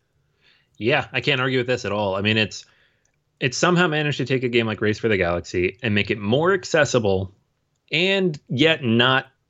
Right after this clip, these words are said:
lighter. Like, it's, it's easier to teach and it's more fun for people 'cause it's tactile,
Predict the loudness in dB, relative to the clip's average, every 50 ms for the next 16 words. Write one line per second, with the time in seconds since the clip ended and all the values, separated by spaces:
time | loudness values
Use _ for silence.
0 | _ _ _ _ _ _ _ _ _ _ -8 -2 2 4 4 4 4 2 0 -6
1 | -12 -14 _ -6 -2 -2 -2 0 0 -2 -2 -4 -4 -4 -4 -2 -2 0 0 2
2 | 2 2 2 2 2 0 2 0 0 2 2 0 -2 0 0 0 0 0 2 2
3 | 0 0 2 0 -2 -2 -2 -2 0 -2 -2 -2 -4 -6 -8 -8 -4 -2 0 0
4 | 0 -2 -2 -2 -2 -2 -2 -4 -6 -10